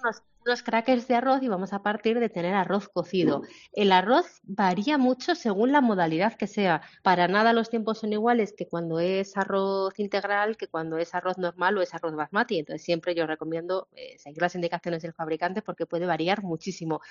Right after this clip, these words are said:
Y luego, no sé tú, eh, pero también hay muchísimas formas de hacer el arroz. Yo no soy, por ejemplo, de las que lo, lo cuelo y echo el agua sobrante, sino que hago el cálculo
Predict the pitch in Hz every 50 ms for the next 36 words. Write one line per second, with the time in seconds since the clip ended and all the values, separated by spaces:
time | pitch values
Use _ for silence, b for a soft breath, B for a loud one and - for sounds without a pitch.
0 | B B B 208 185 190 208 247 269 269 247 214 208 - 190 175 - 233 226 190
1 | 175 180 - 160 156 156 160 151 156 175 180 190 190 180 170 170 - - 202 202
2 | 202 190 180 - - 196 190 208 220 226 - B B B B B B 185 185 170
3 | 147 180 185 190 185 175 160 160 190 190 170 - B B B B B 190 185 208
4 | 208 220 220 220 - 226 226 226 220 214 214 214 254 247 220 220 190 170 160 165
5 | 160 - - 175 156 156 156 156 156 156 151 151 151 151 151 151 147 147 160 165
6 | _ - - - 190 180 175 - 202 208 240 226 208 214 - - 214 202 202 196
7 | 196 - - 202 196 196 202 208 196 - 202 202 214 226 226 - 254 254 247 196
8 | 175 - 190 175 175 180 196 190 190 - 196 208 220 - 226 214 208 220 294